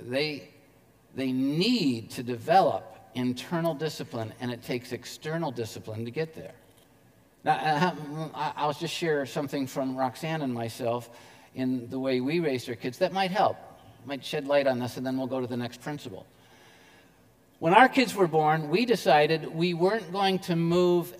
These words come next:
any of the valuables or decorate our house differently because we had kids in the home. You know how people do. They, every valuable, everything that can't be touched,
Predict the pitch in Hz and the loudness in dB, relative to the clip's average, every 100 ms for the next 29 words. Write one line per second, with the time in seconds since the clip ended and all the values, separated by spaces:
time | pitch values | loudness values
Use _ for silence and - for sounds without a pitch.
0 | - 190 214 254 247 226 202 170 156 156 | -2 2 4 4 2 2 0 6 8 10
1 | 156 147 117 117 123 127 139 123 120 180 | 8 2 0 0 0 -2 -2 -2 4 2
2 | - 180 165 165 160 135 139 139 147 127 | 2 0 2 2 2 0 0 2 2 0
3 | 120 - 185 185 143 127 113 110 113 127 | 2 8 8 8 -2 -2 0 0 0 -4
4 | - - - - _ _ _ _ _ - | -10 -20 -20 -20 _ _ _ _ _ -10
5 | - 143 185 147 160 151 127 156 120 113 | -4 4 4 6 4 4 4 2 2 -2
6 | 98 92 - - - - _ _ _ _ | -2 -6 -10 -20 -20 -20 _ _ _ _
7 | _ _ _ _ _ _ _ _ _ _ | _ _ _ _ _ _ _ _ _ _
8 | _ _ _ _ 254 277 196 - 156 127 | _ _ _ _ 8 12 12 12 6 2
9 | - - - 175 190 - - - - - | 0 -6 4 10 10 8 -10 -16 -20 -20
10 | - 269 311 330 285 277 262 254 262 247 | 6 10 10 10 10 10 10 8 2 0
11 | - - 226 285 320 277 285 269 214 247 | -6 2 8 8 8 4 6 6 6 4
12 | 240 240 208 202 190 185 - | 4 2 4 10 10 10 -4